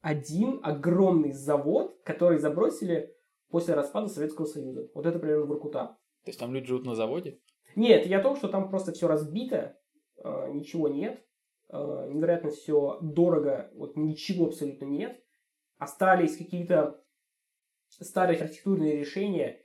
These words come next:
Speaker 1: невероятные люди, вот абсолютно я уверен в этом, потому что вот, э, город как Воркута, я более чем уверен, что там самая необычная будет история и самое необычное мышление у людей.
Speaker 2: А я вот подумал, допустим, ты туда приезжаешь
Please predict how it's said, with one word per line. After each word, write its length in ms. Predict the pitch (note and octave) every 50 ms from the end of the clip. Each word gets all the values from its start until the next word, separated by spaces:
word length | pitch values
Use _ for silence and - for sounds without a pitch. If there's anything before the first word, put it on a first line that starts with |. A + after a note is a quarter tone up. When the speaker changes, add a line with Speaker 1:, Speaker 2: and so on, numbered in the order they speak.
| _ _
Speaker 1:
невероятные 680 | D#3 E3 F#3 F3+ G3 G3 F#3+ F#3 F3 E3+ - D#3+ D3+
люди, 280 | D#3 D#3 F#3+ A3+ G3+ E3+
вот 180 | C3 C3 C3 D3
абсолютно 480 | C#3+ - - G3 D#3+ D#3 D3+ - -
я 100 | C3 C3
уверен 300 | C3 C3+ F#3 A3 A3+ -
в 20 | C#3+
этом, 260 | C3 - - B2 -
потому 200 | - C3 B2+ B2+
что 140 | - B2+ C3
вот, 80 | - _
э, 280 | - - B2+ C3 C3 C#3+
город 260 | C#3+ D3 D#3 D3+ -
как 140 | D#3 D3 -
Воркута, 500 | D#3 D3+ D3+ D#3+ D3+ E3+ G#3+ C4 - - - _ _ _ _ _
я 100 | - D3
более 240 | D3 F3 F3+ E3+ D#3
чем 100 | - F3+
уверен, 120 | G#3 G#3 G3+
что 100 | - -
там 140 | D3+ C#3+
самая 360 | C#3 - E3+ E3 D#3+ D#3 D3+ D3
необычная 640 | C#3+ D3+ D3+ D3+ D3+ E3+ E3 - - D#3+ D3 C#3+ C#3+
будет 200 | C#3+ C#3 C#3 C#3
история 540 | - - - F3 G3+ G3 E3+ - B2+ B2+ B2+
и 480 | - D3+ C#3 C3+ C3+ C3+ C3+ C3 - - _ _ _ _ - D3
самое 280 | C#3+ - E3 E3 D#3+
необычное 300 | D#3+ E3 E3+ - - D#3
мышление 600 | D#3 D3+ - - D#3 D3 C#3 B2+ B2 - - - -
у 80 | D3
людей. 480 | C3+ C3 C3 B2+ B2+ A#2+ A2+ - - _ _ _ _ _ _ _ _ - -
Speaker 2:
А 80 | B2
я 120 | A2 A#2+ D3+
вот 200 | E3+ E3+ - -
подумал, 360 | D3+ D#3 E3+ D#3+ B2+ G2 - - _ _ _ _ -
допустим, 400 | - A2+ - D3+ D#3+ F3 E3 E3+
ты 100 | D#3+ -
туда 200 | - - B2 A#2+
приезжаешь 580 | - B2 A#2 A2+ - C3 E3+ F#3+ - - -